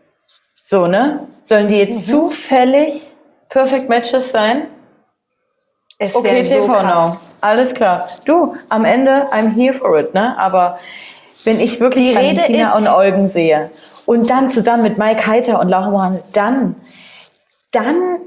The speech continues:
Speaker 1: dann findet hier was statt. Das ist ganz gruselig.
Speaker 2: Das hat bei euch alle nicht gewünscht. Aber ganz ehrlich, die Valentina in, in diesen Dreiergespann kann, passt da null rein.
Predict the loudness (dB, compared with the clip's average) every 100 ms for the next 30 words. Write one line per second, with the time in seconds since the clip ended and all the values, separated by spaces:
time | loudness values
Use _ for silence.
0 | -16 -10 -2 0 0 -2 0 0 0 -2
1 | -2 -4 -6 -4 -4 -4 -12 -16 -8 -6
2 | -6 -6 -4 -4 -6 -6 -6 -6 -6 -8
3 | -10 -18 -20 _ -12 -8 -4 -2 -2 -2
4 | -2 -2 -4 -4 -6 -6 -12 -10 -8 -8
5 | -6 -4 -2 0 -2 -2 0 0 -2 -10
6 | -10 -4 -2 -2 -4 -6 -4 -4 -4 -6
7 | -8 -2 -2 0 -2 -4 -8 -6 -4 -2
8 | 0 -2 -4 -18 _ -6 -4 -2 -4 -4
9 | -10 -12 -12 -14 -14 -12 -6 -4 -4 -6
10 | -8 -8